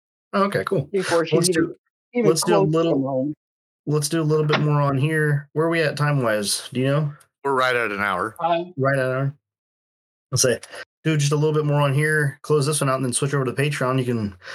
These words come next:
Speaker 1: we can play on the Patreon for a little bit. You go with that, Chris?
Speaker 2: Sure. Yeah, I'm good with that.
Speaker 1: Okay. Okay.
Speaker 2: So we'll, I tell you what, we'll finish up with the, uh,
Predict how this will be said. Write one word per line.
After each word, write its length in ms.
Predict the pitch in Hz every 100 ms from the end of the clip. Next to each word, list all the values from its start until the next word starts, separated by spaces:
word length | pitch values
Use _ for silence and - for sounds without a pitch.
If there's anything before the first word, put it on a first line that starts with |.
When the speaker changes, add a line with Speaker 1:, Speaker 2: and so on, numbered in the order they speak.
| - _
Speaker 1:
we 80 | 131
can 100 | 123
play 120 | 139
on 60 | 127
the 60 | 117
Patreon 340 | 143 147 110
for 80 | 110
a 20 |
little 60 | 104
bit. 140 | 107
You 80 | 107
go 60 | 110
with 120 | 110
that, 120 | 117
Chris? 340 | 123 139 - - - _ _ _ _
Speaker 2:
Sure. 480 | 214 359 359 - -
Yeah, 120 | 370 359
I'm 100 | 262
good 80 | 254
with 100 | 185
that. 300 | 185 - -
Speaker 1:
Okay. 80 | - 147 147 _ -
Okay. 260 | 117 123
Speaker 2:
So 200 | 151 143
we'll, 140 | 220 262
I 320 | 220 294 220
tell 120 | 294
you 60 | 285
what, 160 | 196 208
we'll 120 | 247
finish 320 | 330 285 220
up 240 | 240 233 214
with 180 | 196 -
the, 240 | 180 175
uh, 320 | 165 156 151